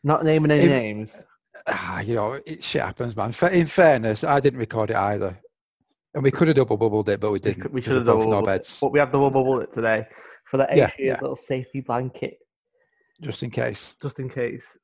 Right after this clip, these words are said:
Speaker 2: Well, if anyone's got any suggestions of, uh, of better window cleaners, maybe they know any window cleaners,
Speaker 1: Yeah,
Speaker 2: then
Speaker 1: yeah.
Speaker 2: drop us a line at x six people x at gmail dot com,
Speaker 1: <laughs> Yeah, I'm
Speaker 2: and we'll
Speaker 1: sure
Speaker 2: get straight back to you about that.
Speaker 1: Exactly. Yeah, yeah, yeah, exactly. Sound. So,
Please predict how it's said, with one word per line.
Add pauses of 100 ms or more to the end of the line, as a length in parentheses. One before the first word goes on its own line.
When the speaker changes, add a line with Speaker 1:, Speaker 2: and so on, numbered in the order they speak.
(200)
Speaker 2:
Well,
if
anyone's
got
any
suggestions
of,
uh,
of
better
window
cleaners,
maybe
they
know
any
window
cleaners, (220)
Speaker 1:
Yeah,
Speaker 2:
then
Speaker 1:
yeah.
Speaker 2:
drop
us
a
line
at
x
six
people
x
at (160)
gmail
dot
com,
Speaker 1:
<laughs>
Yeah,
I'm
Speaker 2:
and
we'll
Speaker 1:
sure
Speaker 2:
get
straight
back
to
you
about
that.
Speaker 1:
Exactly.
Yeah,
yeah,
yeah,
exactly. (760)
Sound. (680)
So,